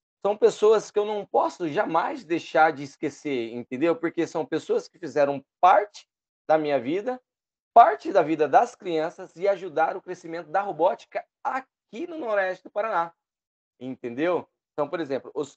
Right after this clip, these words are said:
kits que eles usam hoje são oriundos dos kits que a Modelix forneceu naquela época. Então, eu tinha material pra depois daquele ano, é,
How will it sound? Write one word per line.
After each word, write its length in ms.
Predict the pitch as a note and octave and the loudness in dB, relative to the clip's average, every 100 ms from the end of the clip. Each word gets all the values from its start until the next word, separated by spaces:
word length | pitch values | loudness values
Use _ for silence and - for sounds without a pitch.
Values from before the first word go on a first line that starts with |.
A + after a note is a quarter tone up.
| - | -16
kits 300 | G#3+ C4+ - | -14 -14 -14
que 100 | - | -10
eles 220 | D3 A2+ | -10 -8
usam 380 | C3+ C3+ C3+ B2+ | -6 -4 -4 -4
hoje 400 | C#3+ A3 D#3+ A#2+ _ _ | -2 -4 -6 -14 _ _
são 220 | - G#3 | -6 0
oriundos 840 | G#3 A#3 F3+ F#3+ B3 D#4 E3 C#3 _ _ - | 0 0 -2 -2 -6 -4 -4 -6 _ _ -12
dos 180 | G3 - - | -12 -12 -14
kits 380 | F#3+ B3+ _ | -14 -14 _
que 80 | - | -6
a 40 | F#3 | -4
Modelix 540 | G3+ F3 D3 D#3+ _ | -4 -6 -8 -12 _
forneceu 680 | - - A#3+ - E3 B2 G2+ _ _ _ _ - | -14 -8 -8 -4 -2 -2 -6 _ _ _ _ -10
naquela 340 | C#3+ D3+ C#3+ | -6 -2 2
época. 380 | C3+ G#2+ - _ _ _ _ | 2 0 -6 _ _ _ _
Então, 220 | D3 D3+ F3 | -12 -4 -4
eu 100 | G3 | -4
tinha 300 | - E3 D3 | -8 -8 -4
material 720 | F#3 - G#3+ E3+ A3 A#3 - _ - | -4 -2 -2 0 0 -2 -8 _ 0
pra 140 | F#3 | 0
depois 720 | D#3+ D#3 - E3+ A#3+ F3 - _ _ _ _ _ | 0 -8 -4 0 2 0 -12 _ _ _ _ _
daquele 480 | A#2+ B2+ - C#3 C#3 | 0 0 0 -6 -2
ano, 380 | C3+ B2 A2 G2+ _ _ - | -2 -4 -10 -16 _ _ -8
é, 260 | A#2 A#2+ | -2 -2